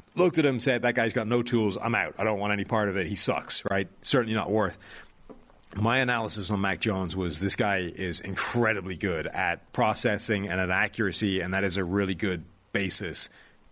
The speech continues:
to start with. He just doesn't have elite physical tools, and I, I don't know how far that'll take you. Um, so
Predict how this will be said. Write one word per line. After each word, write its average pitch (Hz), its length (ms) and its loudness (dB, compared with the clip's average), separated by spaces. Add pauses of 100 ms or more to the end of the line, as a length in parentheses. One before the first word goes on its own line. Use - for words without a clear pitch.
to 95 460 0
start 92 440 0
with. 82 460 -4
He 117 140 0
just 95 300 -2
doesn't 98 300 0
have 85 480 -2 (380)
elite 123 380 2
physical 95 340 -2
tools, 85 400 0
and 87 260 -6
I, 92 220 -4
I 95 80 0
don't 101 140 0
know 104 100 2
how 104 140 -2
far 110 220 2
that'll 98 180 0
take 135 260 0
you. - 100 -12 (460)
Um, 101 440 -2 (280)
so 120 440 2